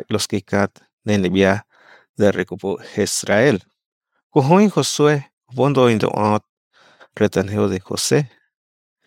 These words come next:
que es Efraín y Manasés.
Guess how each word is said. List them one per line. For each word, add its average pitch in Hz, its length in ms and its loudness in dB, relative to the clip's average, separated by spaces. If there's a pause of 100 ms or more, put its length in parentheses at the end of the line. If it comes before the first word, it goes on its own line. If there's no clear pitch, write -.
(220)
que 107 280 4
es - 160 -4
Efraín 110 800 -2 (180)
y 104 120 -2
Manasés. 95 840 -4